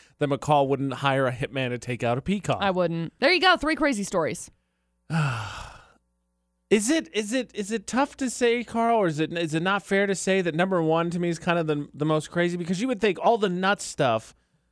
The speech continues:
Speaker 1: that happened in Florida, ironically, to have a guy who hates fireworks, but then he's like, "It's totally cool to get up at three in the morning and just shout, 'Bottle rocket! Mortar!'"
Speaker 2: <laughs>
Speaker 1: Ooh, ah.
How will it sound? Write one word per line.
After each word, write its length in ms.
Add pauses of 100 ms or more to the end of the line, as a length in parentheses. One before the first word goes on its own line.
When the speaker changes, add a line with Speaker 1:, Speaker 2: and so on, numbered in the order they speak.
(260)
Speaker 1:
that 60
happened 220
in 20
Florida, 340
ironically, 640
to 80
have 160
a 60
guy 220
who 120
hates 220
fireworks, 380
but 120
then 180
he's 220
like, 220
"It's 180
totally 320
cool 180
to 60
get 120
up 100
at 80
three 220
in 40
the 60
morning 260
and 80
just 140
shout, 300 (480)
'Bottle 380
rocket! 560 (460)
Mortar!'" 800 (160)
Speaker 2:
<laughs> 180
Speaker 1:
Ooh, 1000 (240)
ah. 1040